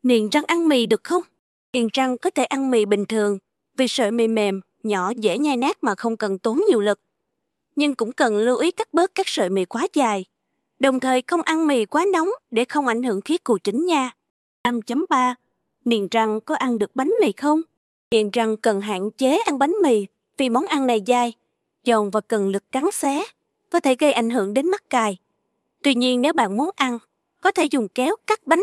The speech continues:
thành từng miếng nhỏ để sử dụng, kéo cắt bánh thành từng miếng nhỏ để sử dụng. Năm chấm bốn.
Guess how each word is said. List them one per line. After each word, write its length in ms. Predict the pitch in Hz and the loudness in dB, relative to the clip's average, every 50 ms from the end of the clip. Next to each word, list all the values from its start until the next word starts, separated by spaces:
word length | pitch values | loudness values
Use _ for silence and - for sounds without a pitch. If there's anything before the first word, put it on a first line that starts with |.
| 453 - | 0 -2
thành 240 | 294 269 233 214 | -4 -4 -4 -4
từng 260 | 190 - 247 220 208 220 | -4 -2 -2 -2 0 0
miếng 120 | 277 381 466 415 | 0 0 2 2
nhỏ 260 | 302 214 190 240 339 | 2 2 2 2 2
để 100 | 320 311 | 2 0
sử 140 | - - 254 | 2 0 0
dụng, 280 | 240 226 240 202 190 185 | 0 2 0 0 0 -4
kéo 200 | - 247 311 359 _ | -6 -6 -6 -4 _
cắt 200 | - 440 - - | -2 -2 0 0
bánh 140 | 330 330 381 466 - | 0 0 0 -2 -4
thành 200 | - 247 202 190 | -4 -4 -4 -4
từng 220 | - 226 196 196 | -4 -6 -6 -4
miếng 200 | 233 294 381 392 | -2 -2 -2 0
nhỏ 240 | 320 202 185 233 311 | -2 -2 -2 -2 -2
để 100 | 302 294 | -2 -2
sử 120 | - 262 247 | -2 -4 -4
dụng. 320 | 226 226 214 180 180 208 - _ _ _ _ _ _ _ - | -2 -2 -2 -2 -4 -6 -14 _ _ _ _ _ _ _ -4
Năm 200 | 240 226 220 208 | -2 -2 -2 -2
chấm 220 | - 254 240 277 262 | -4 -4 -4 -2 0
bốn. 240 | 247 226 233 320 | 0 2 2 0